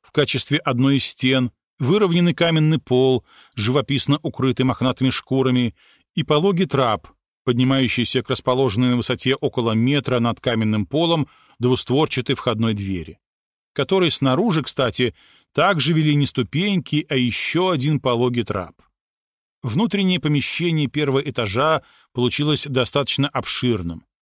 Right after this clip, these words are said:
Нет, ни железнодорожный вагон, ни камаз сюда бы не поместились, но вот уже по поводу «Газели» Алекс был не так уверен. Впрочем, для него это уже было не актуально.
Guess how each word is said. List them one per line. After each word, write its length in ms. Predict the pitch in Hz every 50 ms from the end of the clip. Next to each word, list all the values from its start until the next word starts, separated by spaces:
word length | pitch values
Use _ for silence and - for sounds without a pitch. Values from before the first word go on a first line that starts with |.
| _ _ _ _ _ _ _ _ _ -
Нет, 360 | - 127 165 208 220 185 - -
ни 360 | 131 147 180 196 196 196 202 -
железнодорожный 800 | 151 120 135 160 151 113 127 160 143 160 175 196 156 113 143 143
вагон, 580 | 117 127 120 101 98 101 120 143 156 156 139 123
ни 100 | 117 107
камаз 600 | - - 98 95 95 101 113 135 151 - - - -
сюда 380 | - - - 98 98 107 107
бы 120 | 101 120 120
не 80 | 120
поместились, 880 | - 127 139 156 143 - - - 208 208 165 113 95 85 - - - _ _ - - _ _ _ _ -
но 320 | 120 123 131 147 147 135
вот 240 | 110 120 151 143 -
уже 240 | 143 113 120 156 147
по 140 | - 131 -
поводу 340 | - 135 131 127 117 120 110
«Газели» 800 | 107 117 104 101 87 85 131 175 208 190 139 101 87 80 73 - _ _ _
Алекс 380 | - 107 113 139 185 185 165 139
был 320 | 117 117 139 151 165 185
не 160 | 156 151 165
так 280 | - - 123 104 95 -
уверен. 400 | 107 95 92 87 82 82 82 - _ _ _ _ _ _ _ _ _ _ _ _ _ _
Впрочем, 520 | _ _ - 160 214 214 - - 175 151
для 140 | 131 143 135
него 440 | 135 127 120 120 143 170 185 190 -
это 260 | 165 160 151 - 151
уже 220 | 135 107 107 131 127
было 300 | 117 123 135 131 131 135
не 140 | 139 120 117
актуально. 640 | 113 - - - 104 101 92 80 78 76 - _